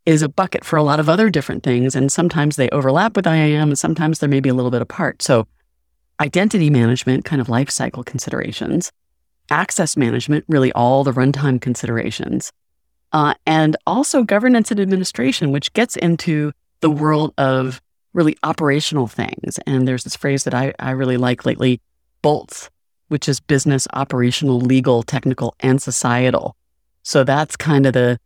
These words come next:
game <laughs> that you get into when you talk about both the, the above the water, uh, user considerations and the below the water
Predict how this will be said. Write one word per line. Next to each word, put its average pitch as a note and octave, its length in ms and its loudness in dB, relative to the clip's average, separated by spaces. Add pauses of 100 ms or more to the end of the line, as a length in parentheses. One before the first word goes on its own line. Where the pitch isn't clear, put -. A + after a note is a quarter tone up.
(360)
game D3 340 4
<laughs> D3+ 60 2
that D3+ 40 2
you E3 160 4
get C#3+ 200 2
into C#3+ 340 2
when C3 140 2
you C3 80 2
talk C3+ 240 0
about C3+ 280 0 (200)
both F#3 560 2 (340)
the, D3+ 240 4
the D3 300 4
above D#3 280 0
the D#3 100 2
water, C3 500 2 (480)
uh, B2+ 360 0
user D3 440 0
considerations B2 720 -2
and - 120 -2
the C3 60 -2
below C3 340 2
the C3 100 2
water A2+ 280 0